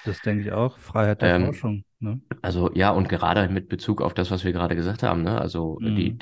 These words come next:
Speaker 2: wenn die Begründung für die Ablehnung ist, wie gesagt, ich kenne ja das Schreiben nicht,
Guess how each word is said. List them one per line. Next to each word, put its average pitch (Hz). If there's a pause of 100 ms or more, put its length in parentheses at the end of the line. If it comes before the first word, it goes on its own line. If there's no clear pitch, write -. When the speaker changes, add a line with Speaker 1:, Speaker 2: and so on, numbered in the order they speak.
Speaker 2:
wenn 82
die 82
Begründung 92
für 101
die 87
Ablehnung 98
ist, -
wie 90
gesagt, 95
ich -
kenne 90
ja 87
das 80
Schreiben 95
nicht, 113